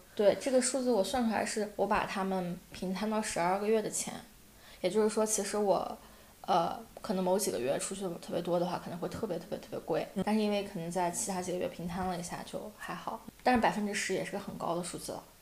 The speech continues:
Speaker 2: 真挺高的。
Speaker 1: 我觉得如果
Speaker 2: 所以荷兰人骑自行车嘛。
Speaker 1: 对，就是我觉得
Speaker 2: 去哪儿都骑自行车。
Speaker 1: 对，
Speaker 2: 在外面刮风，头皮都要刮飞了，还在那儿骑呢。
Speaker 1: 对，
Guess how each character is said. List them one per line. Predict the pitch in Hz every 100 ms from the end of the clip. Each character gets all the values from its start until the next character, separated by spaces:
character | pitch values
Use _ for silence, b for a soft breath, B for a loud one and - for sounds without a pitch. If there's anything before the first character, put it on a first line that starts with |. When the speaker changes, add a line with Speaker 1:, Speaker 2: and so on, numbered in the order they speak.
| - - -
Speaker 2:
真 | 196 190
挺 | 190 160
高 | 160 160
的。 | 170 - -
Speaker 1:
我 | - 208
觉 | 233
得 | 254
如 | 240
果 | 240 214 170 - - - - - -
Speaker 2:
所 | - 381
以 |
荷 | - 190
兰 | 208
人 | 202 208
骑 | 165
自 | 185
行 | 185
车 | 180 175
嘛。 | 170 156 B B B B -
Speaker 1:
对， | 214 190
就 | 202
是 | 254
我 |
觉 | 254 240
得 |
Speaker 2:
去 |
哪 | 240 226
儿 | 226
都 | 247
骑 | 277 254
自 | 240
行 | 226 208
车。 | 208 202 233
Speaker 1:
对， | 247 - 523 202 208 - 523 466
Speaker 2:
在 | 349 302
外 | 330
面 | 294 262
刮 | 294 294 302
风， | 302 277
头 | 269 262
皮 | 285 247
都 | 302
要 | 262
刮 | 208 185
飞 | 190 180
了， | 185
还 | 190
在 | 214 220
那 |
儿 | 180
骑 | - - 160 156
呢。 | 165 156 175
Speaker 1:
对， | B